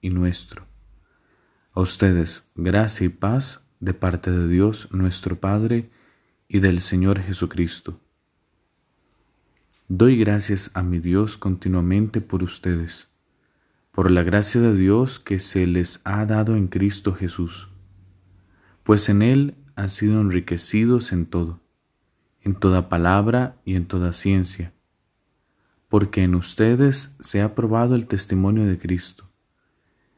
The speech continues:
de modo que no carecen de ningún don gratuito, mientras aguardan la manifestación de nuestro Señor Jesucristo. Él les mantendrá firmes hasta el final, para que sean irreprensibles el día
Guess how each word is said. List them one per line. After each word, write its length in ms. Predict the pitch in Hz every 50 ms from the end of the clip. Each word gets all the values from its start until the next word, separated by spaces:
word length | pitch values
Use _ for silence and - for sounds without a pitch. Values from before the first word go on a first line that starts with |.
| _ _ -
de 80 | 98 98
modo 260 | 98 101 110 117 117
que 160 | 117 - 101
no 160 | 98 104 104
carecen 460 | - 117 110 113 113 - - 120 113
de 80 | 101 98
ningún 420 | 95 92 87 95 104 113 113 107
don 280 | 98 101 101 107 113 107
gratuito, 680 | 98 90 90 87 - 113 117 117 117 - 95 90 - _ _ _ _ _ _ _ _ _ _ _ _ _ _ _ -
mientras 520 | 95 95 95 92 85 87 90 87 - -
aguardan 560 | 87 85 85 92 98 101 101 101 107 123 123
la 80 | 120 110
manifestación 920 | 101 95 92 90 87 85 - 90 85 - - 85 90 - - 101 107 113
de 100 | 113 113
nuestro 400 | 107 98 92 90 90 - - 90
Señor 380 | 87 - 92 90 92 95 92 90
Jesucristo. 760 | - - 87 - - - - 90 90 85 - - - - 92 - _ _ _ _ _ _ _ _ _ _ _ _ _ _ _ _ _ _ _ _ _ _ _ _ _ _ _ _ _ _ _ _ _ _ _ _ _ _ _ -
Él 180 | 104 107 110 117
les 220 | 120 117 117 -
mantendrá 540 | 101 98 95 90 87 85 87 85 92 98 101
firmes 680 | 98 - 101 107 110 113 117 113 113 110 110 - - -
hasta 260 | - 92 - - 95
el 80 | 87 85
final, 480 | - - 85 85 85 85 82 82 - _ _ _ _ _ _ _ _ _ _ _ _ _ _ _ _ _
para 240 | - 101 101 101 95
que 100 | 98 104
sean 280 | 95 - - 113 120 127
irreprensibles 1080 | 123 113 104 101 98 - 87 90 90 87 - - 110 113 117 120 123 123 123 123 -
el 220 | - 95 92 90 87
día 460 | 92 107 110 117 123 131 127 127